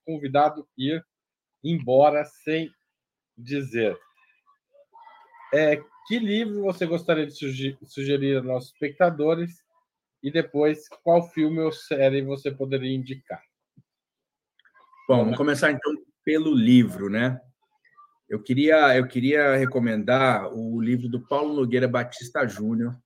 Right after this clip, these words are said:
Speaker 2: O Brasil Não Cabe no Quintal de Ninguém. Ora, é, o, o Paulo, ele reúne eu acho que uma, uma, uma capacidade incrível, né? Além de ele ser um grande economista, ele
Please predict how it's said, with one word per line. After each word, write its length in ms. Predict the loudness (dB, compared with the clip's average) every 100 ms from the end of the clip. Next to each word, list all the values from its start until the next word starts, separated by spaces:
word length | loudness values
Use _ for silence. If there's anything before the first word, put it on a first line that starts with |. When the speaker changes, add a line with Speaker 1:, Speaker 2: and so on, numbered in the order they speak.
| _
Speaker 2:
O 80 | -12
Brasil 520 | -4 -2 -2 -2 -4
Não 240 | -2 -4 -4
Cabe 320 | -4 -4 -2
no 140 | -4
Quintal 460 | -2 -4 -4 -4 -2
de 120 | 0
Ninguém. 480 | 0 -2 -4 -12 -14 _ _ _ _ _ _ -20 -20 _ _ _ _ _ _ _ _
Ora, 360 | 2 4 4 6
é, 640 | 8 8 8 6 4 0 -4 _ -20 -20 -20 -16
o, 160 | -16 -14
o 140 | -10 -2
Paulo, 240 | 4 8
ele 140 | 8 8
reúne 680 | 4 4 4 4 2 -2 _ _ -20 -20 -8
eu 120 | 0 2
acho 180 | 0
que 60 | -2
uma, 320 | 0 0 0 -4 -10
uma, 180 | -8 -8 -8 -16 -16 -10
uma 100 | -8
capacidade 580 | -8 -6 -6 0 0 2
incrível, 520 | -2 -2 0 0 0
né? 140 | 2 4
Além 220 | 4 2
de 80 | -2
ele 100 | -6
ser 180 | -6 -4
um 120 | 0
grande 340 | 4 4 2
economista, 720 | -2 -2 2 2 0 -2 -8
ele 180 | -8 -8